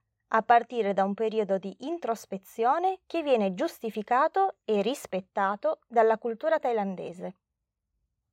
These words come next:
Immaginate di voler prendere una pausa da tutto per poter riflettere sulla propria vita e approfondire argomenti come la spiritualità,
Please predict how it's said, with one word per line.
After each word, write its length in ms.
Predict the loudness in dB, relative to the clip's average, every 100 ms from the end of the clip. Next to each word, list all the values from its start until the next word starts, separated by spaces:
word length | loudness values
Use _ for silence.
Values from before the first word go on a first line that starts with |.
| _ _ _
Immaginate 720 | -2 4 4 4 2 2 2
di 100 | 2
voler 340 | 4 6 6
prendere 400 | 4 0 0 0
una 180 | 0 -2
pausa 420 | 2 4 4 2 -2
da 240 | 0 0 0
tutto 600 | -6 -10 _ -8 -8 -8 _ _ _
per 180 | -2 0
poter 320 | 0 2 2
riflettere 640 | 0 0 0 0 0 -2
sulla 260 | 0 -2 0
propria 320 | -2 -2 -4
vita 440 | -4 -4 -2 -2 -4
e 80 | -2
approfondire 720 | -2 0 -6 -2 -4 0 0
argomenti 560 | 2 2 0 0 -4 -6
come 220 | -4 0
la 120 | 0
spiritualità, 920 | 0 -4 -6 -2 -2 -2 0 2 0